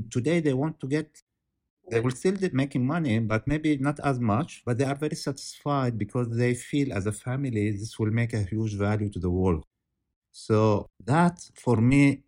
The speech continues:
wow, this is exactly the outcome I want, you know? And this, for example, at a business level.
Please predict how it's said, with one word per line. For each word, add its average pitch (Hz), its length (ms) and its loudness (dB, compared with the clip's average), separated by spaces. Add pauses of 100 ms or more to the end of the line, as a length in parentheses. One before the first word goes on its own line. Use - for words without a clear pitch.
wow, 87 380 2
this 120 200 0
is 107 140 -2
exactly 101 640 -2
the 87 180 -2
outcome 101 460 -2
I 87 160 0
want, 82 520 -2
you 78 140 -2
know? 117 280 -2 (640)
And 98 180 2
this, 156 180 -2
for - 220 0
example, 127 440 0
at 117 140 -4
a 113 60 2
business 113 440 -2
level. 87 300 2